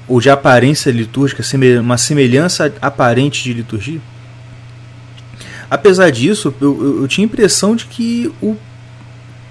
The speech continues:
o, o calvinismo, né, ou, ou a igreja presbiteriana, ela era, ela, ela era mais fundamentalmente diferente do católico do que as outras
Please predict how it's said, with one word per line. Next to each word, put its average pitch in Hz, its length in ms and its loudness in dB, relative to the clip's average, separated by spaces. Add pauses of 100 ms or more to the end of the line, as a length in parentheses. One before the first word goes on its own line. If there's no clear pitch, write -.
(240)
o, 147 120 -4 (200)
o 120 600 -4
calvinismo, 143 680 2
né, 120 200 -4 (720)
ou, 131 240 2 (100)
ou 120 180 -2
a 117 60 0
igreja 139 260 2
presbiteriana, 156 720 0
ela 139 220 2
era, 180 340 2 (1300)
ela, 156 360 0
ela 147 160 0
era 165 220 2
mais 151 680 0
fundamentalmente 220 960 -2
diferente 156 480 0
do 160 80 -10
católico 160 460 -2
do 233 80 -14
que - 80 -4
as 247 140 0
outras 151 320 -4